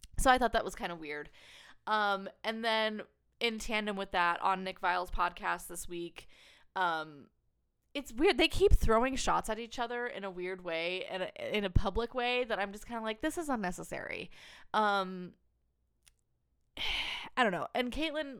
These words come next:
you know, again, she said stuff on another podcast, or maybe it was the same podcast. Yeah, Not Skinny, Not Fat. She had said some stuff about Nick,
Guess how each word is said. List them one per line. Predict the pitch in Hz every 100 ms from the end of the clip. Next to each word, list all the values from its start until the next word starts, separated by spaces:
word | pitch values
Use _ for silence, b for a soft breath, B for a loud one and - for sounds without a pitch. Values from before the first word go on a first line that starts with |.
| - -
you | 247
know, | 190
again, | - 220 170
she | 214 262
said | 294 269
stuff | - 254 233 233 -
on | 208
another | 214 269 277
podcast, | 262 247 254 247 233 233 - -
or | -
maybe | 285 330
it | 294
was | 247
the | 220
same | 233 185
podcast. | 165 165 156 160
Yeah, | 175 156
Not | 156
Skinny, | - 175 170
Not | 147
Fat. | 175 -
She | -
had | 185
said | 214 196
some | 202 196
stuff | 185 180
about | 180 165 151
Nick, | 208 220 214